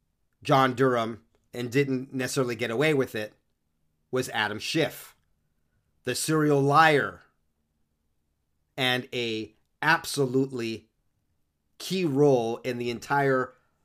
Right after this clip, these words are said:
continuation and extension of the Russian collusion hoax lie.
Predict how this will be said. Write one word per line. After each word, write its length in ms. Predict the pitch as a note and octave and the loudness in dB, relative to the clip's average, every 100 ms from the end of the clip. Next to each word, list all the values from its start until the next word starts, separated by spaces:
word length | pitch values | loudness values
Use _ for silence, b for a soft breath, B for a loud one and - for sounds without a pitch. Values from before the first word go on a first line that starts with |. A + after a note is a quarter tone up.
| _ _ _ _ _ - | _ _ _ _ _ -4
continuation 920 | D3+ C#3+ F#3 F3+ D3+ D3+ D3 C#3 B2 | -2 0 0 2 4 2 0 -2 -2
and 160 | C3 B2 | -4 -6
extension 720 | - D3+ D3 C#3+ A#2+ G#2 G2+ _ _ _ _ _ _ _ - | -4 -2 -2 -2 -6 -6 -12 _ _ _ _ _ _ _ -6
of 80 | B2 | -4
the 100 | B2 | 0
Russian 400 | C#3+ C#3 C#3 C3 | 0 0 -2 -2
collusion 500 | C3+ B2+ B2 B2+ G#2+ | -2 -2 -4 -6 -4
hoax 340 | A#2+ A#2 - | -6 -6 -8
lie. 420 | A2 A2 F2+ C#2+ | -6 -6 -8 -12